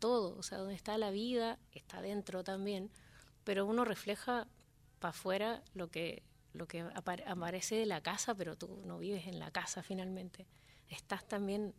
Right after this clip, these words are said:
siempre en la calle, estás como con la gente. Eh, el, digamos, como nosotras cantamos y es para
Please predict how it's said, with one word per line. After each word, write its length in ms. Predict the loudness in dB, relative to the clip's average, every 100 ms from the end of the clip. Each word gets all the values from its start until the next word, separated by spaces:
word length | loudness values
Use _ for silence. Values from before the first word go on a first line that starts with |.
| -6
siempre 380 | 0 2 2 2
en 80 | 0
la 140 | 0
calle, 340 | 2 4 4 2
estás 240 | 0 -6
como 280 | 0 2 4
con 160 | 2 0
la 80 |
gente. 640 | -2 -2 0 0 -2 -4 -6 -12 -16 -14 -16 -16 -4
Eh, 640 | 0 2 2 0 -2 -2 -4
el, 460 | -4 -6 -12 -12
digamos, 260 | -6 -4 -4
como 300 | -2 0 2
nosotras 380 | 2 2 2 2
cantamos 600 | 0 4 4 6 4 4
y 140 | 2
es 80 | 2
para 480 | 2 2 0 -2